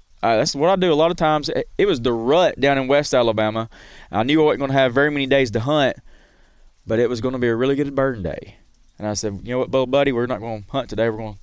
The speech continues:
go burn some fields off." Because I know that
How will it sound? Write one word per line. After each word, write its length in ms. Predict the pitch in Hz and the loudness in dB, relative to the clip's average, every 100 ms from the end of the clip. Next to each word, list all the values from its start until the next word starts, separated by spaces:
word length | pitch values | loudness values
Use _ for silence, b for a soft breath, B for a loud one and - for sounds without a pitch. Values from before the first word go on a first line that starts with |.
| - | -8
go 100 | 117 | -4
burn 260 | 104 107 104 | -2 -4 -6
some 120 | 98 | -10
fields 320 | 117 110 92 | -6 -4 -4
off." 240 | 87 78 - - - - - - - - | -8 -10 -12 -20 -20 -20 -20 -20 -20 -10
Because 340 | - 151 117 | -2 -2 0
I 60 | 135 | -2
know 300 | 160 175 170 | 2 2 2
that 220 | 139 120 | 2 0